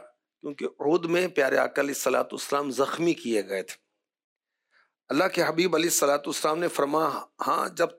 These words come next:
طائف کے بازار میں مجھے ان لوگوں کے سخت مظالم کا سامنا کرنا پڑا، جب انہوں نے برا سلوک کیا اور کہا، 'تم رسول نہیں'، وہ دن احد کے دن سے بھی زیادہ میرے لیے سخت تھا۔"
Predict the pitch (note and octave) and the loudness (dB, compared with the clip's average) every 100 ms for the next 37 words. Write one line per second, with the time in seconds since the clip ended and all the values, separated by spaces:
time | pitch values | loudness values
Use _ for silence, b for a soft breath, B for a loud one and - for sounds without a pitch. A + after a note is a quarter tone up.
0 | _ D3+ D3 F#3+ G3+ - F3 C3+ C3+ B2 | _ 0 2 2 0 0 0 2 2 2
1 | C3+ D3+ C#3 C3+ D#3+ - B B B B | 2 2 0 0 0 -4 B B B B
2 | D3 D3+ G#3 - F#3 F3+ C#3+ C#3+ D3+ F#3 | -4 0 0 2 2 2 4 4 6 2
3 | E3+ F3+ D#3 - A3 G#3+ E3 D3 C#3+ C#3 | 2 2 2 2 0 -2 0 2 2 0
4 | D3+ D3 C#3+ B2+ B2 B2 A#2+ G#2+ G#2 G2+ | 0 0 0 0 0 0 -2 -4 -6 -6
5 | - - - _ _ D3 D#3+ D#3+ D#3 C#3+ | -6 -8 -16 _ _ 2 4 4 4 4
6 | C#3 - B2+ A2 - - - - _ _ | 2 2 -2 -4 -4 -10 -8 -10 _ _
7 | _ _ _ - C#3 - C#3 E3+ A3+ - | _ _ _ -4 -2 2 2 4 0 -4
8 | _ _ _ F#3 G#3+ - C4+ D#4+ - - | _ _ _ 0 0 4 6 6 4 0
9 | - _ _ _ _ _ _ - C3 D#3 | -8 _ _ _ _ _ _ -10 -2 4
10 | B3 A#3+ E3 G#3 B3 B3+ G#3+ - B3 C4+ | 4 4 2 2 2 0 -2 2 2 0
11 | - A#3+ E3+ G3 G#3+ - G#3+ F3 D3+ D3 | 0 0 2 0 2 0 0 0 2 2
12 | D#3+ D3+ C#3 C#3+ C#3 E3+ - B B B | 0 2 2 2 2 2 2 B B B
13 | - - - - | -4 -2 -2 -4